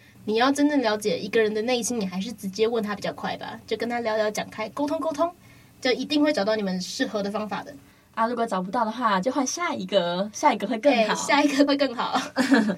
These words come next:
Speaker 2: <laughs> 好，那我们来讲下一篇。好，这篇呢，主要是想问说，男生的欲擒故纵到底是什么呢？嗯，小女子最近在网络上认识一个男生，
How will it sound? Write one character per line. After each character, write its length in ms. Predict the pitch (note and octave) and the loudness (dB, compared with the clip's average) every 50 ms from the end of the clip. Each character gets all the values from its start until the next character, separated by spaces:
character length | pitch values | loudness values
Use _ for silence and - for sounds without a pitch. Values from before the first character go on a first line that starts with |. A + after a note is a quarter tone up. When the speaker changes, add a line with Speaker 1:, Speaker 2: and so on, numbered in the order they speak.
| - - - | -6 -14 -20
Speaker 2:
<laughs> 760 | - - _ _ - _ - _ _ _ _ _ - - - | -20 -20 _ _ -20 _ -20 _ _ _ _ _ -20 -14 -6
好， 260 | - G3 G3 G#3 A#3 | 0 0 2 2 2
那 100 | C#4+ D4 | 2 2
我 40 | A3+ | 2
们 60 | F#3+ | 2
来 120 | F#3 F#3+ | 0 0
讲 220 | A3+ - F3+ F3+ F#3+ | 0 -2 -4 -6 -6
下 200 | F#3+ C4 A#3+ A#3+ | -4 -4 -4 -4
一 60 | B3 | -4
篇。 460 | - C4+ C4+ C4+ C4+ C4+ C4+ C#4 C#4+ - _ _ - - _ _ _ - - - - - - - _ | -4 -4 -4 -2 -4 -4 -6 -10 -12 -16 _ _ -20 -20 _ _ _ -20 -20 -20 -20 -20 -20 -20 _
好， 220 | - G3 F#3 G3 G#3 | -6 -4 -4 -4 -4
这 160 | - D#4+ E4+ | -4 -6 -6
篇 200 | E4+ F4 E4 E4 | -4 -4 -4 -4
呢， 200 | D#4 D4+ D4 C#4+ | -2 -2 -2 -2
主 100 | C#4 - G#3+ | -2 -2 -2
要 80 | A3+ | -2
是 60 | C#4+ | -2
想 260 | C#4+ - - E3+ E3+ F#3+ | -2 -4 -4 -4 -2 -2
问 160 | A#3 A#3+ A3+ | -4 -4 -6
说， 340 | G#3+ - A3+ A3+ A3+ A#3+ A#3+ - _ - - _ | -6 -4 -4 -4 -4 -4 -6 -8 _ -20 -20 _
男 160 | - G#3+ A3+ | -6 -6 -6
生 160 | B3+ - D#4 D4+ | -4 -4 -4 -4
的 80 | C#4+ C#4 | -4 -4
欲 120 | C4+ C#4+ | -4 -6
擒 240 | C4 - A#3 G#3+ G#3+ | -6 -4 -4 -6 -6
故 180 | A3+ A#3+ A3 | -6 -6 -8
纵 260 | G#3 A#3 A#3 G3+ G3 F#3+ | -4 -4 -4 -4 -4 -4
到 120 | G3+ F#3+ | -4 -4
底 60 | F3 | -4
是 120 | F3+ F#3 F#3 | -4 -6 -6
什 160 | F#3 G#3+ - | -8 -8 -12
么 120 | F3+ - - | -12 -12 -8
呢？ 340 | G3+ F#3+ F#3+ F#3+ G3 G3+ G#3+ _ _ _ _ - - - - - - | -6 -4 -2 -2 -4 -6 -10 _ _ _ _ -20 -20 -20 -20 -12 -6
嗯， 260 | - G#3 G3 G3 G#3 | -4 -2 -2 -2 -2
小 180 | A3 - A3+ G#3+ | -2 0 2 2
女 140 | A3 B3 D4 | 4 4 2
子 240 | D4+ D4+ C#4 G#3+ F#3 | 0 0 0 2 2
最 140 | G3 G#3 | 0 0
近 140 | G3 G3 F#3+ | 2 4 4
在 140 | F#3+ G#3 G3 | 4 4 4
网 140 | F#3+ F3+ F3+ | 4 4 4
络 100 | G3+ A#3 | 2 2
上 220 | B3 - C4+ A#3 | 0 0 0 0
认 160 | A3 A3 G#3+ | 0 0 0
识 160 | A3 - - G#3+ | -2 -2 -4 -4
一 60 | G#3 | -2
个 120 | G#3 G3 F#3+ | 0 2 2
男 200 | F#3 F3+ G3 G#3 | 4 2 2 0
生， 260 | - - C#4+ D4 | -2 0 0 0